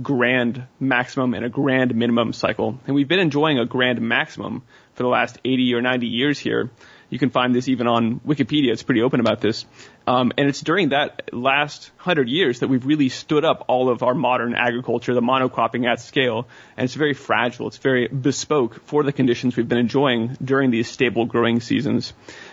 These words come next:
Um, th-, we're now entering, though, into a grand minimum where those, we lose those stable conditions, where things get a little crazier.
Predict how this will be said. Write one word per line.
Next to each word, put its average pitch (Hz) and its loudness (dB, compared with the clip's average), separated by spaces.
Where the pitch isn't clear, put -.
Um, 117 2
th-, 120 -4
we're 135 0
now 170 0
entering, 131 0
though, 131 0
into 123 -2
a 123 -2
grand 127 0
minimum 123 -2
where 120 0
those, 127 0
we 139 0
lose 170 0
those 120 0
stable 120 2
conditions, - -2
where 123 4
things 135 0
get 123 0
a - 2
little 110 2
crazier. 151 0